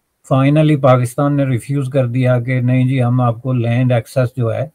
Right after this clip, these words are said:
वो नहीं दे सकते। और उसमें जाहिर है उन्होंने शराइत इसी, बिल्कुल इसी तरह की रखी थी कि उसमें जो ट्रांसपोर्टेशन है, ट्रैकिंग है, security checks हैं, ये सारी चीज़ें ये हमारे हाथ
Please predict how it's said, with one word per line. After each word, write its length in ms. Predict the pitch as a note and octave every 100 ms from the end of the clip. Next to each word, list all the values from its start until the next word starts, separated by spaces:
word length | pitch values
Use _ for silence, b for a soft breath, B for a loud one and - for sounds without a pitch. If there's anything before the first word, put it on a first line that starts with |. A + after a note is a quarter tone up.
| _ _ _ _ _ A#2
वो 80 | A#2
नहीं 240 | C#3 D#3+
दे 160 | C#3+ B2
सकते। 600 | A2+ - - A2+ F#3 G#3+ D3+
और 220 | C3+ C3+
उसमें 320 | D3 C3 F3
जाहिर 260 | D#3 D#3+ E3+
है 100 | E3+
उन्होंने 300 | E3+ E3+ E3+
शराइत 360 | D#3 D3 D#3+ D#3
इसी, 200 | D3+ E3+
बिल्कुल 400 | E3+ E3+ F#3+ F3
इसी 180 | D#3+
तरह 260 | E3 F#3 D#3+
की 100 | D3
रखी 320 | A#2 - A2+
थी 160 | - - _ _ _ _ _ _ _ _ _ _ _ _ _
कि 160 | C3+ C#3
उसमें 360 | C#3+ B2+ D3+
जो 100 | D3
ट्रांसपोर्टेशन 920 | C#3+ C#3+ C3+ A#2 C#3+ C#3 C3+ D#3 C#3+
है, 240 | C#3 C#3 B2+
ट्रैकिंग 500 | C3 C#3+ B2 D3 C#3+
है, 580 | A#2+ C3 B2+ B2+ B2+ B2
security 480 | - D3 D3+ D3
checks 440 | B2 C3+ C3 A#2+ C3
हैं, 240 | B2+ C3
ये 140 | C#3 B2+
सारी 360 | C3 C3 B2+
चीज़ें 380 | B2 B2+ C3 C3+
ये 140 | B2+
हमारे 380 | B2 A2+ A#2 C3
हाथ 180 | A#2+